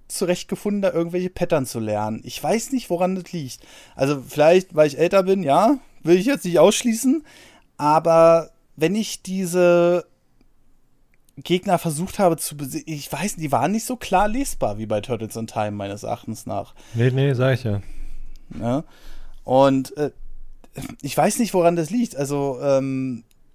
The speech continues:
Speaker 1: vielleicht, weil ich glaube, die hatten bei Turtles in Time, wenn du zum Beispiel gegen Rocksteady oder Bebop angetreten bist, die hatten immer so eine Anlaufanimation, ne? Die sind dann immer, äh, losgerannt und, ähm,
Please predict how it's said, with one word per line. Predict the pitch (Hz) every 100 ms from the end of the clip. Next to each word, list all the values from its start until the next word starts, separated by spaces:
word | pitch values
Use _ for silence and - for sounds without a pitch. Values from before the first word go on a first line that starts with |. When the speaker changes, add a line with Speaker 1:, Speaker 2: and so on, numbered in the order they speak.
| -
Speaker 1:
vielleicht, | - 139 131 143 196 - -
weil | 139 156
ich | 147
glaube, | 143 160 170
die | 151
hatten | 151 165
bei | 143
Turtles | - 156 170
in | 131
Time, | - 135 170
wenn | 143
du | 139
zum | 127 -
Beispiel | 127 127 - 131
gegen | 123 120 113
Rocksteady | 151 - - 160 151
oder | 117
Bebop | 113 175 190 175
angetreten | 151 160 - 160 160 151
bist, | 151 - - _ _ - - _ _ _
die | -
hatten | - 208
immer | 185
so | 160
eine | 165 156
Anlaufanimation, | 233 277 185 143 135 123 113 - 120 107 110 113 _ _ _ _
ne? | - 127 190 - _
Die | 135
sind | 160 180
dann | 170
immer, | 170 170 165 165 165 160 156
äh, | 156
losgerannt | 151 175 233 - 151 120 123 247 - _ _ _ _ _ _ _ _ _ _ _
und, | 160 160 160 160 170 170 143 - -
ähm, | 151 147 143 143 139 143 143